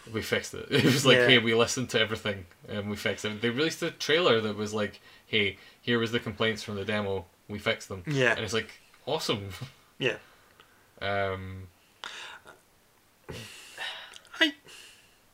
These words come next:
Speaker 2: the fact that I didn't find it surprising when it came out and it was good, because I think their marketing
Speaker 1: Yeah, 'cause they've been talking about how much they'd fixed from the
Speaker 2: Yeah.
Speaker 1: demo.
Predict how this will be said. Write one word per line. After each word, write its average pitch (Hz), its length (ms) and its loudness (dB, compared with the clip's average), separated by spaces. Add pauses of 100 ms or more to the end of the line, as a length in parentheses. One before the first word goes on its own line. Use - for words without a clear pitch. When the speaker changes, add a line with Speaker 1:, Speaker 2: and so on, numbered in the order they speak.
(1400)
Speaker 2:
the 175 100 8
fact 208 420 2
that 180 180 8 (1400)
I 165 100 4
didn't 185 240 0
find 165 220 4
it 165 80 4
surprising 131 800 0
when 120 120 -2
it 120 120 -6
came 120 280 -2
out 110 200 -4 (560)
and 117 160 -8
it 110 100 -8
was 110 140 -10
good, 113 280 -2 (100)
because 120 960 0 (1000)
I 135 80 0
think 139 240 -4
their 120 100 0
marketing 123 800 0
Speaker 1:
Yeah, 123 220 8
'cause 117 120 -2
they've 117 140 2
been 107 140 -2
talking 101 380 -2
about 98 160 -4
how 101 140 -4
much 98 240 -8
they'd 101 180 -8
fixed - 340 -8
from 165 100 -4
the 135 60 6
Speaker 2:
Yeah. 127 320 12
Speaker 1:
demo. 98 160 -2